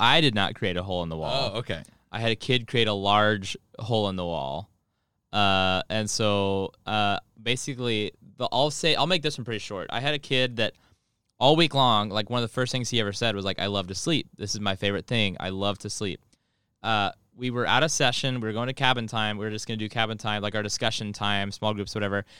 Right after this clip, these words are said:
Speaker 1: in our cabin. He sprinted in the room and dove into his bed and dove up to his
Speaker 2: What?
Speaker 1: shoulders through the wall.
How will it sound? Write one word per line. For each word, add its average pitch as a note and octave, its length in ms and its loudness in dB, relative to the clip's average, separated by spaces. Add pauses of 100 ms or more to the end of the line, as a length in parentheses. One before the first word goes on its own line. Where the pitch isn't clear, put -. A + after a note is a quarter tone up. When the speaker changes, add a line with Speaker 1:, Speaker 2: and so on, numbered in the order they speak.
(140)
Speaker 1:
in B2+ 140 2
our C3 100 4
cabin. G#2 480 2 (300)
He C#3 180 -6
sprinted D3+ 1000 2
in C3+ 200 -2
the B2 80 0
room A2+ 480 -2 (320)
and A2+ 280 2
dove D3+ 380 8
into D3+ 240 -2
his A#2+ 200 -4
bed G#2+ 380 2
and A2 180 -4
dove A2+ 300 0 (140)
up B2+ 180 2
to D#3+ 80 0
his D#3 200 6
Speaker 2:
What? G4 80 4
Speaker 1:
shoulders C#3+ 680 4 (240)
through C3+ 160 4
the A2+ 120 2
wall. F2 360 2